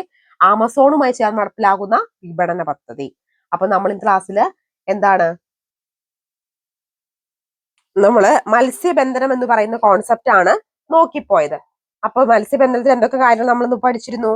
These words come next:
അപ്പൊ ഇത്രയും കാര്യങ്ങൾ നമ്മൾ already നോക്കി. ഇനി അഡീഷണൽ ആയിട്ട് എന്തൊക്കെ കാര്യങ്ങൾ പഠിക്കാം? മത്സ്യത്തൊഴിലാളികൾക്ക് ബയോമെട്രിക് കാർഡ് നടപ്പിലാക്കിയിട്ടുള്ള ഇന്ത്യയിലെ സംസ്ഥാനം ചോദിക്കുവാണെങ്കിൽ അത് ഏതാ? കേരളമാണ് ട്ടോ. ഇന്ത്യയിലെ, ഏ, എന്താണ്, ഏ,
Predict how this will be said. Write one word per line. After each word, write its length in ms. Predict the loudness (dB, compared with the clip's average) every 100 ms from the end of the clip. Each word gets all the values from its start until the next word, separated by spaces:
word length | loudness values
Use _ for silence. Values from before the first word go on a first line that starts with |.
| -6 _ _ _
അപ്പൊ 120 | -8
ഇത്രയും 340 | -2 2 2 4
കാര്യങ്ങൾ 380 | 2 2 -2
നമ്മൾ 220 | -2 -2 0
already 300 | 0 0 -2
നോക്കി. 320 | -2 -2 -4
ഇനി 160 | -8 -4
അഡീഷണൽ 400 | -4 -4 -6 -4
ആയിട്ട് 120 | -2
എന്തൊക്കെ 220 | -2 0
കാര്യങ്ങൾ 200 | 0 2
പഠിക്കാം? 440 | -2 -2 0 0 0 -12 -8 0
മത്സ്യത്തൊഴിലാളികൾക്ക് 920 | 0 2 2 2 2 0 -2 -6 -6 -2
ബയോമെട്രിക് 600 | 0 2 0 0 -4 -4
കാർഡ് 320 | 0 2 0
നടപ്പിലാക്കിയിട്ടുള്ള 960 | -4 -6 -4 -4 -4 -8 -8 -4 -4 -4
ഇന്ത്യയിലെ 380 | -12 -8 -8 -8
സംസ്ഥാനം 540 | -10 -8 0 0 0
ചോദിക്കുവാണെങ്കിൽ 600 | -4 -6 -6 -4 -4 -4
അത് 80 | -6
ഏതാ? 300 | -4 -2 -2 _ _ _ -6
കേരളമാണ് 600 | -2 0 0 0 -2 -2
ട്ടോ. 140 | -2 -4 _ -14
ഇന്ത്യയിലെ, 580 | -12 -8 -4 -2 -2 -4 _ _ -6
ഏ, 40 |
എന്താണ്, 500 | -2 0 2 2 2 0 -2 _ _ _
ഏ, 40 | 0